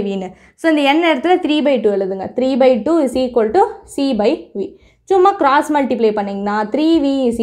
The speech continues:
equal to டூ சி, கரெக்டா? அப்போ நீங்க என்ன சொல்லலாம்? Three times velocity is equal to two times C.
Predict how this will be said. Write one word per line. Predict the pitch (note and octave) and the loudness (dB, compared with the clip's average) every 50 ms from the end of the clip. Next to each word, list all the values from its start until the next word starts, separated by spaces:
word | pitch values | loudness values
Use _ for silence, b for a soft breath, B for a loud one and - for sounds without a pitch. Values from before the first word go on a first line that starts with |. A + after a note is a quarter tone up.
| A3 | -2
equal | A3 A3 - G#3 F#3+ G3 - | -2 -2 -2 -2 -2 0 0
to | - F#4 F#4 - - - - _ - | 0 0 0 -2 -6 -20 -20 _ -4
டூ | C4 B3+ A#3+ A3+ A3+ | -2 0 0 0 -2
சி, | A3+ G3+ - - - - | -6 -8 -10 -10 -8 -8
கரெக்டா? | A3+ A3 G#3+ G#3+ - C4 A3 G3 - B B B B B B B C#4 | -6 -6 -6 -4 -2 -2 -2 -2 -4 B B B B B B B 0
அப்போ | D4+ D4+ F#4+ F#4 | 2 2 2 0
நீங்க | F4+ F4 E4+ D#4+ D4+ | 0 0 0 0 0
என்ன | D#4 D#4+ D#4 D#4+ | 0 0 0 0
சொல்லலாம்? | C#4 C#4 C#4 C4+ C#4 C#4+ D4 C#4+ C#4 - - - | -2 0 0 2 2 2 2 0 -4 -10 -10 -6
Three | C4 C#4+ D4+ D#4+ B3+ D4+ | -4 -2 -2 -2 0 0
times | D4 D#4+ F4+ E4+ D4 D4 C4+ | 0 0 0 0 0 2 2
velocity | C4 C4 C4+ C4+ B3+ A3+ F4 F#4 E4+ C#4+ | 4 2 2 0 -2 -4 -4 -2 -2 -4
is | B3 A#3+ B3+ | -4 -6 -8
equal | A#3+ A#3 A#3 A3 A3+ | -8 -6 -6 -4 -4
to | F#4 F4+ F#4 D4 | -6 -4 -4 -4
two | C#4+ C#4+ C4+ - | -4 -2 -2 -2
times | A#3+ A#3+ D4 D#4 D4+ - - _ _ - | -2 -2 -2 -4 -8 -14 -18 _ _ -14
C. | - A3+ G#3 | -12 -12 -12